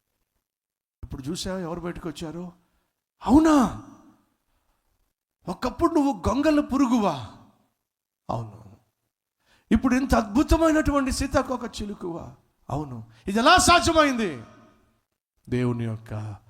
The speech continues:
మహాజ్ఞానం వల్ల సాధ్యమైంది. ప్రియ సహోదరి, సహోదరులు, దయచేసి వినండి.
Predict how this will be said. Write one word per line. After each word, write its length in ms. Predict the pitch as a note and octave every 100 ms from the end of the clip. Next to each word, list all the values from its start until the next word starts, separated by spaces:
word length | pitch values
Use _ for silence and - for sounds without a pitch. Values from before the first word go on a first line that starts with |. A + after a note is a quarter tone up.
| _ _ _ _
మహాజ్ఞానం 840 | B2+ A2 A#2+ A#2+ A#2+ A#2+ A2+ B2 A2+
వల్ల 340 | G#2+ G#2+ G2+ - - _ -
సాధ్యమైంది. 840 | - G#2+ - A#2 G#2 F#2+ G2+ G2 - _ _ _ _ _ -
ప్రియ 140 | G#2
సహోదరి, 480 | - A#2 B2+ B2+ C3+
సహోదరులు, 600 | B2 - C#3 C3+ C3 C3 - _ -
దయచేసి 400 | C3 - A#2 -
వినండి. 380 | G2+ G2 F#2+